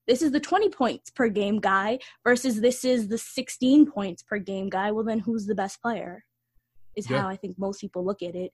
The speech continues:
Speaker 1: And unfortunately, that's not been the case with the Raptors.
Speaker 2: Yeah, that's true. But Kyle Lowry should be in the Hall of Fame.
Speaker 1: Kyle Lowry should be a Hall of Famer.
Speaker 2: Yeah.
Speaker 1: Like, just the success that he's had. I don't think we would look at any other stretch in N B A history where one team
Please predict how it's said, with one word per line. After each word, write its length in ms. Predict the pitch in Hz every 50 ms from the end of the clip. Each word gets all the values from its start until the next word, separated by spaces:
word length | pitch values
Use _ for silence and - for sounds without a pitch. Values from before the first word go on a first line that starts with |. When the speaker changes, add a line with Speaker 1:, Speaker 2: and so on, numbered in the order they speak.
| _
Speaker 1:
And 240 | 180 175 175 175 175 - _ _ _ _
unfortunately, 560 | 180 180 - 202 202 - 196 - 190 196 185
that's 220 | 180 - - -
not 180 | 220 185 185 -
been 140 | - 196 185
the 60 | 170
case 240 | - - 202 196 -
with 100 | - -
the 60 | -
Raptors. 380 | 185 165 170 180 - 180 185 196 _ _ _ _ _ _ _ _ -
Speaker 2:
Yeah, 200 | 107 101 98 98 - _ _ _ _ _ _ - - - -
that's 160 | 107 104 -
true. 200 | - - 92 - - - - - - - - - - _ _ _ _ _ _ _ _ _ _ _ _ _ _
But 100 | - 123
Kyle 120 | - 151 165
Lowry 140 | 160 147 139
should 120 | - - 127
be 80 | 120
in 60 | 113 107
the 80 | 98
Hall 100 | 92 92
of 60 | 87
Fame. 180 | - - 90 92 - _ _ _ _ _ _ _ _ _ _ _
Speaker 1:
Kyle 120 | 285 320 392
Lowry 220 | 453 480 508 480
should 220 | 466 - 453 453 -
be 60 | 403
a 80 | 440
Hall 160 | 381 392 392 370
of 40 |
Famer. 300 | 359 403 453 330 - - - - _ -
Speaker 2:
Yeah. 160 | 117 120 98 - - _ -
Speaker 1:
Like, 200 | 285 320 285 - - 269
just 340 | 269 403 427 - - - -
the 80 | 453
success 500 | 415 - 359 269 - - - 285 381 -
that 120 | - 427 403
he's 220 | 359 311 262 226
had. 480 | - - 240 226 262 330 294 226 - -
I 80 | 254
don't 200 | 269 302 311 311
think 200 | 349 392 330 339
we 80 | 339 320
would 140 | 262 285 240
look 180 | 277 277 -
at 160 | 277 254 - - _ _ _ - - _ _ _
any 240 | 262 285 330 381 392
other 200 | 392 302 294 285
stretch 400 | - - - - 262 262 262 -
in 80 | 269 262
N 140 | 254 262
B 100 | 233 247
A 120 | 240 226 233
history 480 | 214 220 262 254 - - 240 233 220 220
where 120 | 208 220 226
one 360 | 220 196 240 262 277 277 269
team 540 | 277 - - 285 285 277 247 220 208 208